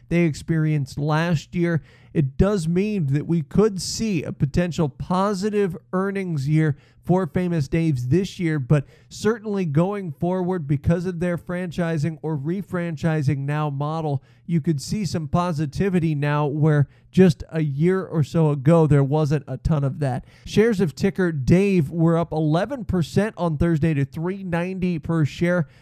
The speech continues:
According to public disclosure documents, there was a lot of insider buying and institutional investment between relative seven-year lows of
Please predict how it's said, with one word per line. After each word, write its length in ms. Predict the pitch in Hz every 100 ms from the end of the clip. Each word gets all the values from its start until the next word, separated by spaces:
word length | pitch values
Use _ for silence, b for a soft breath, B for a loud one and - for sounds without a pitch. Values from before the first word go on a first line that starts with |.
| b
According 460 | 165 175 202 208 175
to 80 | 151
public 380 | 180 180 180 170
disclosure 560 | 147 - 175 185 170
documents, 540 | 160 160 170 165 165 -
there 140 | 180
was 140 | 175
a 60 | 139
lot 560 | 139 131 156 165 165 147
of 140 | 135
insider 560 | 151 156 170 156 147 139
buying 440 | 127 147 156 151
and 80 | 127
institutional 800 | 139 - 156 - 151 - 160 143
investment 560 | 135 156 160 170 147 b b b
between 500 | 165 151 170 165 160 -
relative 580 | 151 156 160 156 156
seven-year 600 | 117 196 190 180 175 170
lows 440 | 156 156 160 156 - b b -
of 340 | 151 151 135